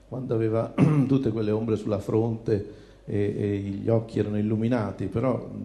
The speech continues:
lei non si poteva muovere e non si poteva più muovere neanche la macchina, che peraltro pesava centinaia di chili. Allora l'idea di restituire agli attori il movimento,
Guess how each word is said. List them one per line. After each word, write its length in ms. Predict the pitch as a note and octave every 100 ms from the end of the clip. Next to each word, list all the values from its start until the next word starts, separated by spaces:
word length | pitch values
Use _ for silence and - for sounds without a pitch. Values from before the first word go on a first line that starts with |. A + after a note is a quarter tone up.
| G#2
lei 240 | G#2+ B2 C3
non 120 | G2
si 120 | A#2
poteva 320 | A2+ A2+ A2
muovere 680 | A#2 A#2 C#3+ C#3+ A2+ G2 - - - - - A2+
e 20 |
non 140 | A2
si 120 | G#2+
poteva 280 | G#2 G2+ G2+
più 180 | G2 A2
muovere 320 | A2 G2 G2
neanche 280 | G2 G2 G2
la 100 | G2+
macchina, 460 | A#2 G#2 - F#2 F2+
che 100 | -
peraltro 360 | - G2 G#2 -
pesava 400 | F#2 F2 F#2 F2+
centinaia 520 | - - F#2 F#2 F2+
di 120 | F#2+
chili. 400 | - G2+ F#2 F#2 - - -
Allora 240 | A2+ A#2 G#2+
l'idea 280 | G#2+ B2
di 120 | C3 A2+
restituire 1120 | A2 - A#2 A2 A#2+ C3 C3 A#2+ A2 - -
agli 300 | A2 A2+ A2
attori 380 | G#2+ - C3+ C3+
il 100 | A#2+
movimento, 960 | A2+ A#2 A2+ G#2 F#2+ F#2 G#2 G2 -